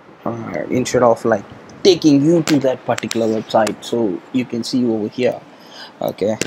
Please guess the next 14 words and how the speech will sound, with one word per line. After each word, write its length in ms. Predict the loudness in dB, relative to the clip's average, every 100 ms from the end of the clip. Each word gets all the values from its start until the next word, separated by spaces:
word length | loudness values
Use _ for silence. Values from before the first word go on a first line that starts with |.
| -2
my 140 | -2
Google 360 | 0 0 -2 -4
Chrome 300 | -2 -2 0
is 100 | -4
blocking 540 | -4 -4 -2 -4 -4 -6
it 180 | -6
because 340 | -6 -2 -2 -2
I 60 |
haven't, 500 | -4 -2 -2 -4 -10 -20 -20 -20 -20 -18 -10
uh, 280 | -8 -6 -8
done 320 | -8 -6 -6
any, 360 | -6 -6 -8 -10
uh, 760 | -16 -20 -20 -20 -20 -20 -20
assembly 440 | -14 -12 -12 -14